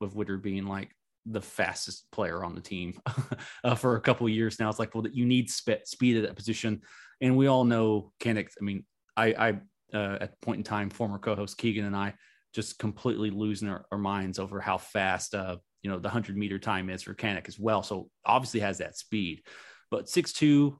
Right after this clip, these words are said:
two twenty versus six one, uh, six foot, two twenty-five, you're gonna have a little bit more beef there. And that type of player is gonna want to get his nose, you know, into that grind. Um,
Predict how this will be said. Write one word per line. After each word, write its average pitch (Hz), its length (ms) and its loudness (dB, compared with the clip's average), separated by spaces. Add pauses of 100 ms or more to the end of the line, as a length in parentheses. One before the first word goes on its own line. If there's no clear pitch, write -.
(280)
two 139 160 4
twenty 127 400 4
versus 107 320 -2
six - 340 0
one, 117 500 2
uh, 101 100 0
six - 280 -2
foot, 151 400 4 (120)
two 131 100 2
twenty-five, 107 760 2 (340)
you're 160 80 -2
gonna 185 100 6
have 156 140 4
a 131 40 2
little 135 120 4
bit 120 180 2 (520)
more 117 260 0 (100)
beef 117 340 -2
there. 101 380 -2
And 110 160 4
that - 220 0
type 113 240 2
of 107 120 -8
player 107 320 -2
is 104 120 -6
gonna 104 160 -4
want 104 340 -2
to 107 60 -4
get 104 140 -2
his 98 120 -4
nose, 101 600 -2 (400)
you 113 60 -2
know, 107 60 0
into 113 240 0
that 98 200 -2
grind. 98 580 -2 (340)
Um, 107 360 2